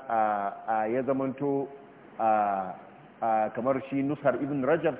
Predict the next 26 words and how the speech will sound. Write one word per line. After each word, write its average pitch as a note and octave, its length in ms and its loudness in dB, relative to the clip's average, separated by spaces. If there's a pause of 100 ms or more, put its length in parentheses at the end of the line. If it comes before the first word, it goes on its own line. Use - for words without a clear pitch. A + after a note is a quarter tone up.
sai C3+ 140 0
ya C3 120 0
sanya C3 280 0
wannan C3+ 280 -2
hadisai A#2 460 -4
ɗin D#3+ 200 0 (540)
cikamakin C3+ 720 0
sauran C#3 340 2
ha-, B2 300 0
hadisin B2+ 500 -2
da A#2+ 80 2
ya C3 100 4
gabata B2 400 2
ne B2 140 -2
a A2 100 -4
babin A#2+ 340 2
da G#2+ 60 -4
muka A2+ 200 -6
tsaya A2+ 320 0
a G2+ 60 -6
kansa, G2 360 -8 (320)
kuma C3 120 0
wannan C3+ 180 0
ya A#2 120 2
fi A#2 120 -6
dacewa. A2+ 500 -2